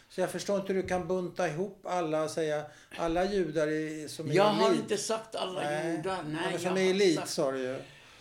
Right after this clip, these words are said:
Speaker 2: Ja, alla de här rika. Och du vet, Israel faktiskt skaffat inte av, eh, judar eller sionister i början. Av brittisk, eh, britterna.
Speaker 1: Ja.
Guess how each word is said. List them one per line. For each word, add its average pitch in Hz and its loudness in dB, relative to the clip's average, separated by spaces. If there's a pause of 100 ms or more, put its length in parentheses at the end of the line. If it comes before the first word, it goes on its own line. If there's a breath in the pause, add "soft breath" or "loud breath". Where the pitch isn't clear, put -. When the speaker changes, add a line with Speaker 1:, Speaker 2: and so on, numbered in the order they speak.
Speaker 2:
Ja, 185 0
alla 175 2
de 165 0
här 165 2 (200)
rika. 156 4 (400)
Och 165 2
du 190 8
vet, 196 4 (440 loud breath)
Israel 196 0
faktiskt 190 -2
skaffat 165 0
inte 180 4
av, - 2
eh, 175 0
judar 135 4
eller 131 0
sionister 151 2
i 156 0
början. 120 -6 (160)
Av 151 0 (880)
brittisk, 160 0
eh, 143 2
britterna. 180 0 (380 soft breath)
Speaker 1:
Ja. 110 -16